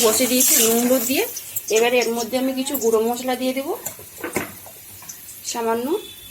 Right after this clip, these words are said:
জিরে গুঁড়ো, হলুদ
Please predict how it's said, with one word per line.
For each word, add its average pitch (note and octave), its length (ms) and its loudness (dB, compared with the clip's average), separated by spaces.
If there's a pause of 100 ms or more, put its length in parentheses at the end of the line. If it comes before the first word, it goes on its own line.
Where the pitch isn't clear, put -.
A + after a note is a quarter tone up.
(400)
জিরে A#3+ 320 0
গুঁড়ো, C4+ 200 -2 (3000)
হলুদ A3+ 280 0